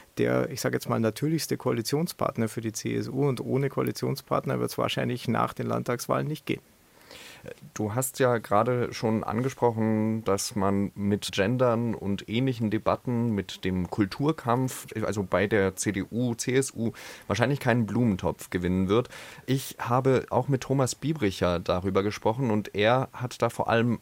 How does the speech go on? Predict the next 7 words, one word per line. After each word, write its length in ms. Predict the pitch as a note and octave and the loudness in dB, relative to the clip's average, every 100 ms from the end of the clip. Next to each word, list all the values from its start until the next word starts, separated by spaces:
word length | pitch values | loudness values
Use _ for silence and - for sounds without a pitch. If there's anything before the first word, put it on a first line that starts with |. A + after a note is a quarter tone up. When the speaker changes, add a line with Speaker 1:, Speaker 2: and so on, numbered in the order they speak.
| - | 0
Speaker 2:
ein 300 | A2+ D3+ D3 | 2 2 0
Thema 400 | - F#2+ F#2+ E2+ | 0 2 2 2
im 140 | F2 | 0
Auge 320 | - F#2+ A2 | 0 0 0
gehabt, 360 | G#2+ A2+ B2+ - - - - | 0 0 -2 -8 -18 -6 0
nämlich 580 | G#2 A#2 A#2+ B2 - | 4 4 2 0 -2
den 300 | - A#2+ B2+ | -2 0 0